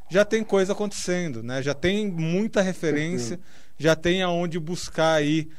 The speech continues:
Speaker 1: ah, ah, ao, a, a, a quem possa ajudar nessas liçõezinhas de casa aí. Muito bem, eu conversei aqui então com o João Tavares,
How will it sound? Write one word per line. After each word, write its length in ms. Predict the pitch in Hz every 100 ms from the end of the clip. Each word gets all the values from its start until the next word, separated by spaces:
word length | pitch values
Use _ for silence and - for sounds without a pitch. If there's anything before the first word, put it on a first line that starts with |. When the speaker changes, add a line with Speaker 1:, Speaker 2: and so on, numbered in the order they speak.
| - -
Speaker 1:
ah, 760 | 143 147 147 147 143 143 147 - - -
ah, 480 | 143 139 135 135 - -
ao, 260 | 165 196
a, 140 | 156 175
a, 460 | - 208 - 208
a 40 | 196
quem 380 | 202 190 226 208 - -
possa 440 | 175 196 196 185 -
ajudar 580 | 175 156 151 143 156 156 - - - - - -
nessas 640 | 143 143 139 156 139 - - - - - -
liçõezinhas 800 | 139 135 - 151 147 127 139 139
de 100 | 127
casa 540 | 139 - 120 123 120 127
aí. 220 | 107 98 - - - - - - - - - - -
Muito 240 | 214 208
bem, 340 | 214 208 220 196
eu 100 | 170
conversei 560 | 185 175 180 - 185
aqui 220 | 180 - 180
então 360 | 180 185 180
com 360 | 175 170 165 160
o 40 |
João 460 | 131 135 143 160 160
Tavares, 1160 | - 123 110 117 135 156 156 160 - - -